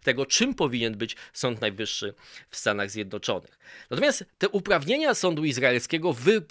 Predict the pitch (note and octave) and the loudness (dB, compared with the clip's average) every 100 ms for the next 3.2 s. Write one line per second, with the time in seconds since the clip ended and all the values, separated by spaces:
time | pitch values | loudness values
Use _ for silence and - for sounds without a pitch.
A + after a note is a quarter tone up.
0 | - D3+ G3 - F3 - G#3 G3+ E3 D3+ | -10 -8 -4 0 0 2 2 2 2 -2
1 | - C3+ C3 B2 B2 A2 A#2+ A#2 A#2 _ | -2 0 0 2 2 0 0 0 -2 _
2 | - A#2+ B2+ B2+ B2 A2+ C3 A2 G#2 A2 | -6 -2 0 0 0 0 -4 -4 -4 -4
3 | G2+ G2+ | -2 -4